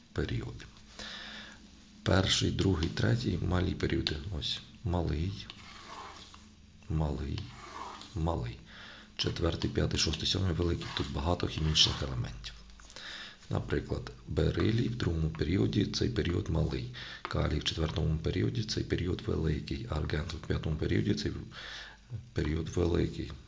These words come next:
Ніобій в п'ятому періоді, цей період великий. Титан в четвертому періоді, цей період великий. Карбон в другому періоді, другий великий пері-,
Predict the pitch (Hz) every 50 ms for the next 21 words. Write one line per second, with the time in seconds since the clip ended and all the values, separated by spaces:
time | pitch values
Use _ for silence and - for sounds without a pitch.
0 | - - - - 95 92 90 92 - - 78 76 - - 82 80 - - - -
1 | 85 80 80 82 82 80 80 80 80 - 78 78 - 85 82 82 90 98 101 120
2 | 127 123 - - - - - - - - - - - - - - - - - -
3 | - - - - - - 78 73 78 80 80 82 82 82 82 85 85 82 85 82
4 | 80 - - - - - - - - - - - - - - - - 80 - -
5 | 80 73 - 78 76 - 78 - - 82 82 80 - - 82 82 80 80 - 82
6 | 80 92 101 - - - - - 76 - - 80 82 78 78 78 76 80 80 78
7 | 80 80 73 71 - 76 78 78 80 82 78 78 80 82 78 78 76 78 78 78
8 | 82 87 - - 80 80 80 82 82 80 80 82 80 80 78 - - 80 80 76
9 | 78